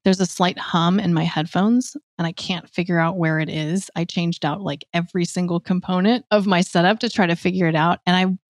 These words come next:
like, pulled in one of our, our tech people who their job is to, like, fix these things. And I was like, "Can you hear this hum?" And he was like, "No." I was like, "Are you serious?" He was like, "Yeah." I was like, "You're messing with me, right?" And no,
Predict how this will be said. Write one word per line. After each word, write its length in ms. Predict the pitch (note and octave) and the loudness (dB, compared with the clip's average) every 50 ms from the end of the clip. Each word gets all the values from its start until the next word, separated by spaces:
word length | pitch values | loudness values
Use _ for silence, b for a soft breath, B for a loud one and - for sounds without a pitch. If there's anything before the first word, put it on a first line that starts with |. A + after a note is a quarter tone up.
| - - | -4 0
like, 240 | G#3+ F#3+ F#3 - - | 2 2 2 0 -4
pulled 240 | - - A#3 A3+ A3 | -2 0 2 4 4
in 180 | G#3 G3 F#3 | 4 4 4
one 160 | F3+ F3+ F3+ | 4 4 4
of 120 | F#3 F3+ F3+ | 4 4 4
our, 400 | D#3+ D#3+ D#3+ D#3+ E3 E3+ F#3 - _ _ _ _ _ _ _ _ - | 2 2 2 0 0 -2 -4 -6 _ _ _ _ _ _ _ _ -2
our 120 | E3+ E3 | 0 0
tech 280 | - - A#3 C#4+ - - | 0 -2 -4 -4 -2 0
people 480 | - F3+ E3 - - - - G#3+ - _ _ _ _ - | -2 -2 -2 -2 -6 -8 -8 -10 -14 _ _ _ _ 0
who 140 | F#3+ F#3 F#3 | 2 2 2
their 220 | E3+ F3 E3 D#3+ | 2 0 0 0
job 340 | D#3+ - E3 E3+ F#3+ F#3 F#3+ | 2 2 2 4 4 2 0
is 300 | C#3 D3 E3+ - - - | 0 -4 -4 -6 -8 -12
to, 260 | - - - - - | -10 -6 -4 -2 -2
like, 220 | F3+ F3 - G3 - _ | -2 -2 -4 -6 -8 _
fix 240 | - G#3+ - - - | -6 -6 -6 -6 -6
these 200 | - - - - | -6 -6 -6 -6
things. 220 | - - - F3 | -6 -6 -4 -2
And 60 | F3+ E3+ | -2 -2
I 40 | |
was 120 | E3 F3 - | -2 -4 -6
like, 80 | - | -8
"Can 140 | - - G3 | -6 -2 0
you 60 | F#3 | 0
hear 120 | F#3 F3 D3+ | 0 0 -2
this 100 | D#3+ - | -4 -6
hum?" 320 | - C#3+ C#3 D3 F3 F#3 _ _ _ _ _ _ _ _ _ _ - | -4 -4 -2 -2 -2 -4 _ _ _ _ _ _ _ _ _ _ -4
And 100 | F3 E3+ | -2 -2
he 60 | F3+ | -2
was 120 | F3 F3+ - | -2 -4 -4
like, 180 | - - - _ _ _ _ _ _ _ _ _ | -8 -10 -12 _ _ _ _ _ _ _ _ _
"No." 440 | G3 E3+ E3 E3 E3 D#3+ E3 - - _ - - | -2 -2 0 2 0 0 -2 -4 -10 _ -6 0
I 60 | - G3+ | 2 2
was 100 | F#3+ F#3+ | 4 4
like, 100 | F#3 F#3 | 2 2
"Are 60 | F#3+ | 4
you 140 | G#3 A#3 C#4 | 4 4 4
serious?" 600 | - - G3 F#3 G3 C4 F4+ A#4 - - - - B B B B B B B B B B B B _ - | 2 2 0 2 2 2 2 0 -2 -4 -12 -18 B B B B B B B B B B B B _ 0
He 60 | - | 2
was 100 | A3 A3 | 2 2
like, 220 | - F#3 F#3 - - | 2 0 0 0 0
"Yeah." 160 | F3+ E3+ F3 | 0 2 2
I 20 | |
was 120 | G3 G3 G#3 | 2 2 2
like, 120 | F#3+ E3+ | 2 0
"You're 80 | G3+ G3 | 0 0
messing 380 | E3+ D3+ E3 - - E3+ E3 | 0 0 -2 -2 -2 -4 -4
with 160 | D3+ D#3 - | -4 -4 -4
me, 120 | F3+ E3 D#3 | -4 -4 -2
right?" 220 | D#3 D#3 D#3 F3 F#3 | -2 -2 -4 -4 -4
And 280 | G3 F3+ F3 E3+ - _ _ | -4 -4 -4 -4 -6 _ _
no, 400 | A#3+ A3+ F#3 F3 E3 D#3 - G3+ | -10 -4 -2 -2 -2 -2 -4 -6